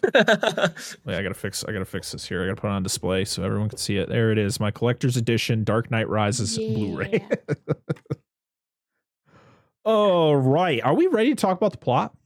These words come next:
Speaker 1: Hell yeah, we are.
Speaker 2: All right. Here we go. So this movie opens as all Batman movies open. They open with, like, a really cool, like, scene where it's, like,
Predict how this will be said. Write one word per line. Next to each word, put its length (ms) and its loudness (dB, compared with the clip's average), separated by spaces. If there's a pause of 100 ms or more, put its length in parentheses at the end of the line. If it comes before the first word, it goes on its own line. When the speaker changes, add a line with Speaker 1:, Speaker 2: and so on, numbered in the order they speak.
(500)
Speaker 1:
Hell 160 6
yeah, 200 6
we 160 4
are. 340 2 (100)
Speaker 2:
All 200 2
right. 380 0 (440)
Here 340 2
we 320 4
go. 640 2 (920)
So 100 2
this 160 2
movie 280 4
opens 440 4
as 340 2
all 240 2
Batman 360 4
movies 260 4
open. 240 2
They 140 4
open 180 0
with, 120 -2
like, 180 -2
a 60 -4
really 260 -2
cool, 640 0 (260)
like, 320 -6 (400)
scene 580 -2
where 380 -2
it's, 440 -4
like, 220 -4